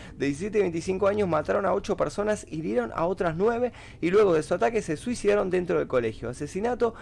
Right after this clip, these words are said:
es una de las peores masacres que ha vivido el país en su historia". Acá tenemos un par de fotos. Claro, fotos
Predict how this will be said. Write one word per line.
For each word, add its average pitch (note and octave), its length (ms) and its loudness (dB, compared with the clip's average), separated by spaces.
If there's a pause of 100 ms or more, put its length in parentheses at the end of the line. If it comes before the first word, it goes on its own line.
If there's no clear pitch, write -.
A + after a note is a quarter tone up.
(180)
es F3 200 -2
una G#3 140 4
de E3 80 4
las D3+ 120 0
peores G3 300 2
masacres G3 500 -2
que A3+ 160 0
ha A3+ 40 4
vivido G3 300 2
el F3 80 0
país E3 460 -2
en D#3 160 -2
su G3+ 180 -4
historia". F3 400 0
Acá E3+ 140 -4
tenemos F#3+ 320 -6
un D#3 100 -8
par E3+ 220 0
de C3+ 100 -4
fotos. G3 540 -10 (1700)
Claro, A#2 260 -4
fotos D3+ 500 -8